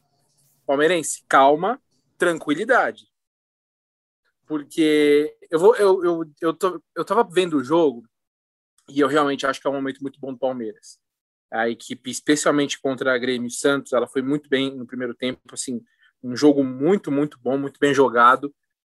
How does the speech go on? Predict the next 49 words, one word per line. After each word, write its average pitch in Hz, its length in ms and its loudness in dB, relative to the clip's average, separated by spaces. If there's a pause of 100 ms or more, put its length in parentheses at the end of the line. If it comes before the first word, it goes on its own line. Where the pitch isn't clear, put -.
(100)
É, 120 600 0
mas 185 160 4
eu 262 80 2
fico 285 180 -2
com 240 120 -2
o 202 40 -2
pé 190 100 4
atrás 180 840 0
por 226 120 -6
conta 214 200 0
de 226 80 -4
dois 208 100 -4
mil 208 100 -4
e 180 40 -14
dezenove. 165 580 4 (880)
Porque 202 300 0
dois 247 160 0
mil 269 80 4
e 285 60 0
dezenove, 208 680 2 (340)
a 156 100 2
gente 240 260 0
também 254 260 4
viu 262 240 0
o - 40 -2
Palmeiras, 214 440 4 (180)
e 202 60 -2
ali 214 400 -2
era 208 160 4
uma 220 160 0
coisa 226 240 -4
assim, 175 400 -8
até 196 220 0
foi 233 120 0
mais 190 220 2
avassalador, 170 520 0
porque 247 280 -10 (260)
durou 226 300 6
mais 233 280 0
tempo, 190 340 -2
né? 143 100 -2
O 143 60 -4
Palmeiras 175 500 0
foi 175 520 -2 (380)
ali 143 240 -4
até 165 220 0
a 202 240 0
pausa 156 420 0
pra, 123 480 -2